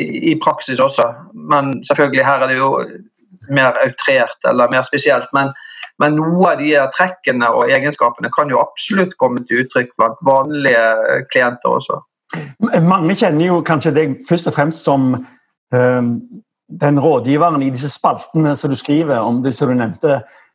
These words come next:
Speaker 2: Ehm, jeg regner med at du får en god del, eh, håper jeg, post eller, eh, henvendelser. Hvordan jobber du med å velge ut, for du kan ikke svare på alt på trykk i alle fall.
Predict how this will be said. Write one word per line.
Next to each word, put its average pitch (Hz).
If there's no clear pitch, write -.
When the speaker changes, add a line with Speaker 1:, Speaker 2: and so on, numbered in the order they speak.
Speaker 2:
Ehm, 131
jeg 147
regner 170
med 202
at 180
du -
får 180
en 214
god 165
del, 165
eh, 135
håper 160
jeg, -
post -
eller, 127
eh, 110
henvendelser. 139
Hvordan 208
jobber 180
du 226
med 180
å 165
velge 165
ut, 185
for 175
du 151
kan 156
ikke 196
svare 143
på -
alt -
på 147
trykk 220
i 165
alle 123
fall. 110